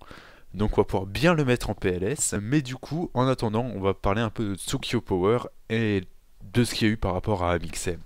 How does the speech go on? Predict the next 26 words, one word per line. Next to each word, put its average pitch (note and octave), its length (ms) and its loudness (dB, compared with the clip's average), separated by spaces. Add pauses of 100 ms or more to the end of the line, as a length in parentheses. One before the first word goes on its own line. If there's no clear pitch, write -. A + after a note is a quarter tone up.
(120)
Donc B2 240 0
on A#2 40 2
va G#2 60 6
d'abord A#2 200 2
regarder A2 320 4
une G2+ 140 -2
vidéo A2 360 0
qu'il G2 320 -4
a F#2 80 4
supprimée B2 460 -4
de - 60 -10
sa F#2+ 160 0
chaîne, F3+ 320 0
si - 160 -6
je F#2+ 80 -6
me F#2 100 -2
trompe F2 320 -8
pas. F2 340 -4
Euh, G2+ 60 0
oui, C3+ 260 -2
il A2+ 160 -4
l'a A2+ 120 2
supprimée C#3 480 -2
de - 40 -10
sa - 140 2
chaîne. G#2+ 320 -2